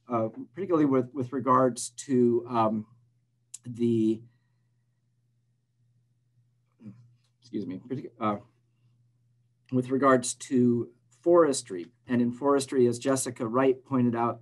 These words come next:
this morning, uh, seed transfers, uh, have been going on for quite a while. So, uh, here I'll talk a little bit about climate definitions, and then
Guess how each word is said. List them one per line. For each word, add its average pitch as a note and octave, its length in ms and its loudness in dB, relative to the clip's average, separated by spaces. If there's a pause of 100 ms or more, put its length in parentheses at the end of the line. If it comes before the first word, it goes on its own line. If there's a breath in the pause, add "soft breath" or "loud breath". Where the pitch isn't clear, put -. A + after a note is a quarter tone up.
(100)
this - 240 -12
morning, C3 540 2 (360 loud breath)
uh, A#2+ 260 0 (280)
seed F3 420 -2
transfers, D3 920 -2 (100)
uh, B2+ 340 0
have C#3+ 200 -6
been C#3+ 140 0
going D3 300 0
on D#3 300 2
for B2 260 0
quite D3 340 0
a C3 60 2
while. B2+ 400 2 (200)
So, B2 440 0 (460 loud breath)
uh, A2 220 -4 (880)
here F3+ 260 4
I'll D3+ 140 6
talk C3+ 300 -2
a - 20 -6
little G3 200 4
bit E3+ 120 2
about C#3 240 2
climate C3+ 320 0
definitions, A#2+ 920 -4
and A#2+ 180 0
then A#2+ 280 -2